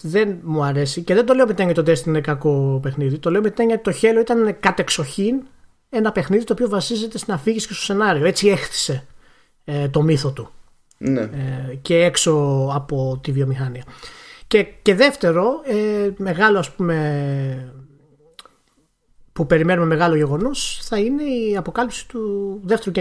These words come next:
Speaker 1: gameplay trailer του Cyberpunk.
Speaker 2: Ναι,
Speaker 1: Που
Speaker 2: ναι.
Speaker 1: αναμένεται ότι θα, δεν είναι αυτό, δεν, δεν είναι αποκλειστικό ή ανήκει στη Microsoft, αλλά
Speaker 2: Όχι.
Speaker 1: είναι ένας,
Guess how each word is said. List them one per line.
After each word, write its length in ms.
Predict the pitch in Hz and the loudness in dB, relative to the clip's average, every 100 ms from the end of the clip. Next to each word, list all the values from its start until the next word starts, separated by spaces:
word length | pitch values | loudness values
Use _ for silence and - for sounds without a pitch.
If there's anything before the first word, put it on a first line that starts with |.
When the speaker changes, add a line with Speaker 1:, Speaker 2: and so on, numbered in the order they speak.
| 165 | -2
Speaker 1:
gameplay 200 | 180 202 | 0 -2
trailer 280 | 190 196 202 175 | 0 -2 -2 -4
του 340 | 180 180 175 175 | -8 -6 -4 0
Cyberpunk. 380 | 175 135 120 - - _ _ _ _ _ _ _ _ _ _ _ _ _ _ | 2 0 -4 -12 -20 _ _ _ _ _ _ _ _ _ _ _ _ _ _
Speaker 2:
Ναι, 260 | - 127 110 | -2 0 -2
Speaker 1:
Που 160 | - | -2
Speaker 2:
ναι. 200 | 156 156 175 | 0 0 0
Speaker 1:
αναμένεται 460 | 180 165 196 240 226 | 2 2 2 2 0
ότι 180 | 226 | -2
θα, 400 | 196 202 190 185 165 | 0 2 2 2 2
δεν 180 | 202 | 2
είναι 100 | 185 | 2
αυτό, 220 | 160 190 170 | 0 0 2
δεν, 160 | 170 | 2
δεν 160 | 160 156 | 2 2
είναι 100 | 139 | 2
αποκλειστικό 600 | 135 127 123 - 131 123 | -2 -4 -4 -4 -4 -4
ή 300 | 127 131 127 | -4 -4 -4
ανήκει 240 | 131 127 127 | -4 -4 -6
στη 140 | 131 123 | -8 -8
Microsoft, 460 | 131 - 262 - - | -8 -10 -12 -14 -8
αλλά 580 | 196 202 208 202 196 196 | -4 0 0 0 0 2
Speaker 2:
Όχι. 300 | 170 233 233 | 2 2 0
Speaker 1:
είναι 100 | 214 | 0
ένας, 160 | 196 | -2